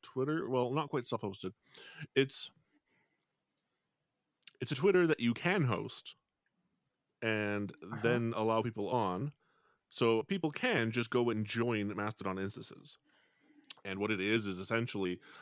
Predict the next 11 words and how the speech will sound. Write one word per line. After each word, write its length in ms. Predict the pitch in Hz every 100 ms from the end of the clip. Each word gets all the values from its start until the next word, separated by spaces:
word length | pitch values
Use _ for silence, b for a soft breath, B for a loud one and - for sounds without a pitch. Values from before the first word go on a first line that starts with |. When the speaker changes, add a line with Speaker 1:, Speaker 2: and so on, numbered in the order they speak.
| B
Speaker 1:
um, 840 | 90 87 85 80 80 - - - _ _ _ _
you 120 | -
got, 260 | 101 101 - _
you 80 | 104
got, 140 | 101 -
you're, 100 | 120
like, 120 | 117
agreeing 420 | 113 135 131 123
to 120 | 120
some 480 | 113 - 127 120 117
person 580 | 117 110 113 104 107 101